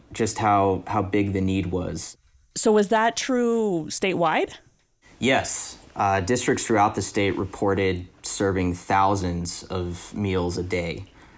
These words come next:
Speaker 1: Um, I spoke with Stephanie Bruce, Nutrition Services Director at Palm Springs Unified,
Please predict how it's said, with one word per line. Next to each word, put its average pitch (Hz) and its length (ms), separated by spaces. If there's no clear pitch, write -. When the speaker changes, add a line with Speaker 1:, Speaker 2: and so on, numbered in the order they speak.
Speaker 1:
Um, 92 360
I 104 80
spoke 110 360
with 98 100
Stephanie 101 460
Bruce, 95 680
Nutrition 98 500
Services 95 500
Director 92 600
at - 240
Palm 95 240
Springs 92 440
Unified, 90 640